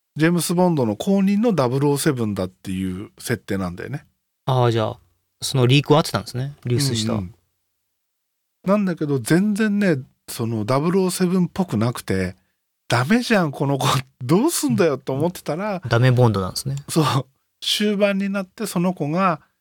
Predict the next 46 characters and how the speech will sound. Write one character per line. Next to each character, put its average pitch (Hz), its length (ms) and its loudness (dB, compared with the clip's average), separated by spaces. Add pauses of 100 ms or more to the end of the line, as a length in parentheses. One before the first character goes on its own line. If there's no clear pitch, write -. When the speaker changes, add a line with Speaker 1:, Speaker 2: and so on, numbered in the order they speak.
(300)
Speaker 1:
あ 104 180 -4
の 101 600 -6
ー、 - 120 -4
M 170 220 4
に 101 160 0
対 101 260 0
し - 100 -8
て 90 80 -8
ね、 143 240 -4 (300)
Speaker 2:
う 131 80 -4
ん。 113 100 -2
Speaker 1:
あ 101 120 -4
の 92 420 -10
ー、 90 80 -14
「ジ 131 80 2
ェ 147 40 4
ー 147 40 0
ム 156 100 0
ス・ 160 120 -6
ボ 151 180 0
ン 135 100 -4
ド 117 140 0
を 165 420 0
ダ 117 160 -2
ブ 123 120 -4
ル 123 60 0
オ - 20 0
ー 120 40 -2
セ 139 120 -2
ブ 123 120 -2
ン 107 40 -4
に 101 60 -2
戻 117 280 0
し - 100 -4
て 123 60 0
や 98 80 0
っ - 20 -4
て - 160 -8
く 98 120 -6
れ」 95 100 -4
っ - 20 -10
て - 240 -20 (140)
言 262 120 2
っ - 40 -2
て、 - 60 -20 (400)
え 120 60 -2